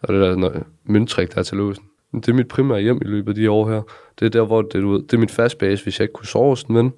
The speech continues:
hvis jeg ikke kunne, følte, jeg kunne tage hjem, hvis jeg ikke, altså, du ved, hvis, hvis jeg ikke kunne leje et hotelværelse for penge, så kunne jeg, havde jeg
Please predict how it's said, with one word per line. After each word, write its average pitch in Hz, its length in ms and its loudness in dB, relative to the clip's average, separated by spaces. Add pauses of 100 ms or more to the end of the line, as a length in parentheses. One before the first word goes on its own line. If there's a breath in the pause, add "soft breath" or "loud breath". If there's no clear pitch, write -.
(100)
hvis 101 280 -4
jeg 113 60 2
ikke 101 140 -2
kunne, 98 200 -2 (560 loud breath)
følte, 135 260 0
jeg 101 60 2
kunne 101 120 -4
tage 101 180 2
hjem, 139 160 2 (600)
hvis 104 260 -2
jeg 92 100 4
ikke, - 220 -4 (180)
altså, - 220 -8 (440)
du 95 100 -2
ved, 95 100 0 (140)
hvis, - 420 -6 (400)
hvis - 160 -6
jeg 110 40 4
ikke 107 100 -2
kunne - 80 -6
leje 107 120 4
et 110 60 -2
hotelværelse 98 680 -2
for 104 100 -4
penge, 107 360 -2 (560 soft breath)
så - 140 -4
kunne 113 220 2
jeg, 107 220 -2
havde 110 140 4
jeg 107 100 2